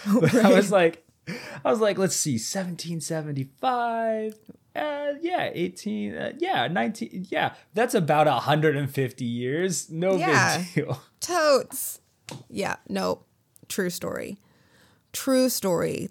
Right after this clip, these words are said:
Speaker 1: There is a reason that my job involves words, not maths.
Speaker 2: Yeah,
Speaker 1: A hundred
Speaker 2: I
Speaker 1: percent.
Speaker 2: write down all math problems now. All math problems. We don't do
Speaker 1: Uh-huh.
Speaker 2: math in our head.
Speaker 1: Nope.
Speaker 2: We do not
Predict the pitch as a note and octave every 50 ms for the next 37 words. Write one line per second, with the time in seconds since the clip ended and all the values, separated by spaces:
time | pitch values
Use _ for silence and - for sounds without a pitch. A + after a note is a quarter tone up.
0 | - - G3+ A3 A3+ A3+ A3 G3+ F#3+ F3 E3+ E3+ F3+ A3+ A#3+ A#3 A#3 F#3+ - F3+
1 | E3+ D#3+ E3 E3+ F3+ - - - - F#3 F#3 E3 F3+ F3 - E3 D#3 D#3 D#3 E3+
2 | E3+ E3+ D#3+ F3 F3+ F3 E3 D#3+ E3+ - E3+ D#3+ D#3+ F#3 F#3+ - - C#3 C#3+ B2+
3 | - - - - - _ _ _ _ _ _ _ _ _ - F3+ F3 E3 - D3+
4 | C3+ - - - - - - - - - - - - - - - _ _ _ _
5 | _ _ - F#2+ F#2 F2 E2 E2 F2 F2 F2 F2 F2 E2+ E2+ E2 E2 E2 - -
6 | - G2+ A2 A#2+ B2 A2+ A2 G#2 G#2 - - F#2+ F2 E2+ E2+ - - _ _ _
7 | _ - - F#2 F2+ F#2+ G#2 G2+ F2+ E2+ F2 F2+ - - - E2 D#2+ D#2 D#2 D#2
8 | D#2 D#2 - E2 D#2 D2+ D2+ E2 - _ _ _ _ _ - F2+ F#2+ F#2+ F#2 F2
9 | D#2 D2+ D#2+ - _ _ _ _ - F2+ F2 E2+ E2 E2 - - - C#2+ C#2+ D2
10 | D#2 D2 C#2 D2 - - - _ - F#2+ F#2 F#2+ F#2 F#2+ F#2 F2+ F2 F2 F#2+ F#2
11 | F2 E2+ E2 E2+ - E2+ D2+ D2+ D#2 E2 D#2+ C2 A#1 - D#2 - _ _ _ _
12 | _ _ - - F3 F3+ F#3+ - F2 F2+ F2+ F2+ F2 F2 D#2 D#2 D2+ - -